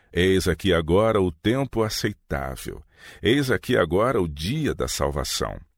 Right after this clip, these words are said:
Segunda Coríntios seis, verso dois. Que cada família busque do Senhor, em oração fervorosa, auxílio para fazer a obra de Deus. Não passeis por alto as coisas pequenas,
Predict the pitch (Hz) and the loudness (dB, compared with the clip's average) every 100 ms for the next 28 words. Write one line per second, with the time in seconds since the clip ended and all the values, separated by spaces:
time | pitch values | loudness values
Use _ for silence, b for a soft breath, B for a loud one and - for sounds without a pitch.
0 | _ _ _ - 64 71 64 - 62 60 | _ _ _ -10 -8 -8 -10 -8 -8 -8
1 | 92 - - 60 85 - 55 - 69 65 | -6 -4 -2 -2 -4 -6 -6 -8 -10 -8
2 | 58 50 - - - B B B B B | -8 -6 -6 -6 -8 B B B B B
3 | - - - 160 147 - 98 123 107 76 | -16 -8 -4 -2 0 0 2 2 2 0
4 | 80 131 123 - 78 92 - 71 69 87 | -2 -2 -4 -4 -2 -2 -2 -2 -2 -2
5 | 87 64 65 80 82 - 113 117 95 76 | -2 -4 -2 -2 -2 -2 -4 -2 -2 0
6 | 69 76 98 87 82 B B B 82 85 | 0 0 -2 -4 -4 B B B -2 -2
7 | - - 110 110 - 101 92 78 69 78 | -4 -4 -2 -2 -2 -2 -2 -2 -2 -2
8 | 82 76 73 73 73 69 73 69 57 50 | -2 0 0 0 0 -2 -6 -6 -10 -8
9 | - - - _ _ _ _ B B B | -6 -6 -8 _ _ _ _ B B B
10 | B B B 82 107 123 - 135 - 120 | B B B -2 0 0 0 -2 -2 0
11 | 95 117 120 82 69 104 95 87 - 78 | 2 2 0 -2 -2 -2 -2 -2 -2 -4
12 | - 127 - - - | -4 -4 -6 -6 -8